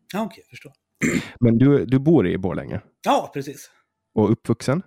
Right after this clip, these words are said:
Speaker 2: där?
Speaker 1: Eh, uppvuxen i, uppvuxen i Fagersta de första femton åren av mitt liv. Sen så bodde jag i Gävle i fjorton år och i Örebro i fyra år. Mariestad ett år, och nu har jag bott i Borlänge i fyra stad, i fyra år.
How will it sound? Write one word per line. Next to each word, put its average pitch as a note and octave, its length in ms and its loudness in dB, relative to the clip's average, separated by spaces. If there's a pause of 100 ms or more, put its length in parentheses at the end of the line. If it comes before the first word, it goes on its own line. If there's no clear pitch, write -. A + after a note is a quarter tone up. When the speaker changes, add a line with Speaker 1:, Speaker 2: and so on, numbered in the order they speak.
(300)
Speaker 2:
där? - 80 -2
Speaker 1:
Eh, D#3+ 440 -2
uppvuxen A#3+ 580 -6
i, F#3 480 -2
uppvuxen G#3 420 -6
i G3+ 40 -8
Fagersta E3 840 -2
de C3 140 -8
första E3 260 -8
femton D#3 320 -6
åren C3 140 -4
av B2+ 60 -6
mitt B2 120 -10
liv. B2 240 -6 (520)
Sen E3+ 100 -2
så D#3+ 60 -8
bodde F3+ 200 0
jag F3 160 2
i E3+ 120 0
Gävle F3+ 500 -2
i A3+ 80 -4
fjorton G#3 380 -6
år G3+ 300 -4
och E3 240 -6
i D#3+ 460 -6
Örebro D#3+ 640 -4 (440)
i D3 140 -6
fyra D#3 340 -2
år. C3+ 140 -2
Mariestad D#3 540 -2
ett - 160 -10
år, G#2+ 160 -4
och G#2 100 -8
nu C3 60 -6
har C#3 80 -2
jag C3 80 -2
bott C3+ 140 -8
i - 20 -6
Borlänge B2 380 -4
i G#2+ 40 -8
fyra A2 240 -6
stad, G2 260 -10 (200)
i C3+ 160 -2
fyra A#2+ 260 -10
år. G2 120 -10